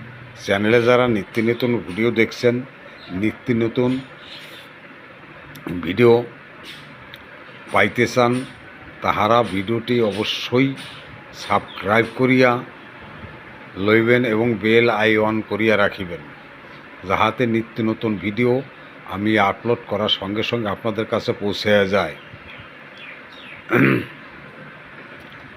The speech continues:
আর যারা নতুন আছেন,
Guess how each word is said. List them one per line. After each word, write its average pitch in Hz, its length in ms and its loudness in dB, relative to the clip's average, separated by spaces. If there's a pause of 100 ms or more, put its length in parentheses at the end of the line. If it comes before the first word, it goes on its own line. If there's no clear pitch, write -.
(1080)
আর 95 200 2
যারা 104 340 4
নতুন 110 340 2
আছেন, 123 400 4